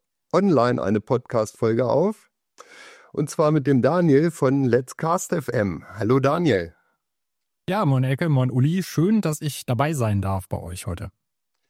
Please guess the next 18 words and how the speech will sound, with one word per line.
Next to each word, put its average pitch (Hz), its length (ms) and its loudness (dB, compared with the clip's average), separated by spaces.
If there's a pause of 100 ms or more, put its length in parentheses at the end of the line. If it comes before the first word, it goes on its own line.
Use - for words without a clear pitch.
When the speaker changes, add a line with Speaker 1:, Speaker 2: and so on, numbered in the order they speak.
(300)
Speaker 1:
Ja, 202 220 4
wir 110 80 4
freuen 147 300 4
uns 147 160 2
auch, 147 360 2
weil 151 460 0 (160)
Let's 120 320 -2
Cast 131 400 -2
F 143 160 -4
M 160 220 0
ist 135 140 -2
ja 135 120 0
schon 135 240 0
seit 117 320 0
Anfang 160 340 -2
an 147 200 2
unser 123 240 2
Podcast-Hoster. 110 1160 -2